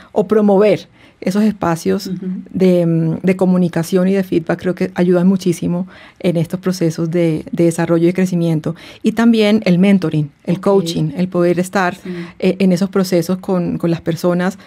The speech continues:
Speaker 1: ayuda a, mm, a apoyar ese crecimiento de carrera de muchas mujeres.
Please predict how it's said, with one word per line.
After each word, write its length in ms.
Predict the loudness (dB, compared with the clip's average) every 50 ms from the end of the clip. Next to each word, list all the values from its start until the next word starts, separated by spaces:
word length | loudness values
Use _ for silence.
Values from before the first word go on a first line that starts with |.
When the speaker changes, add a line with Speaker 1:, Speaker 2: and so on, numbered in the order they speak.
| -20 -20 -14 -6 -2
Speaker 1:
ayuda 560 | 0 0 2 4 4 4 4 4 2 0 -2 -6 -12 _ _ -4
a, 340 | -2 -2 0 0 0 0 0
mm, 200 | -2 -2 -2 -4 -2
a 80 | -2
apoyar 400 | 0 2 2 2 2 2 2 0
ese 160 | 0 -2 -2
crecimiento 560 | -2 -2 -2 -2 0 -2 0 0 0 0 0 0
de 80 | -2
carrera 500 | -2 -2 -4 0 0 2 2 0 0 -4 -6 -12 -20 -20 -20 -16 _ -4
de 80 | -2
muchas 260 | -2 -2 -2 -2 0 0
mujeres. 520 | 0 0 0 0 -2 -4 -6 -10 -18 -20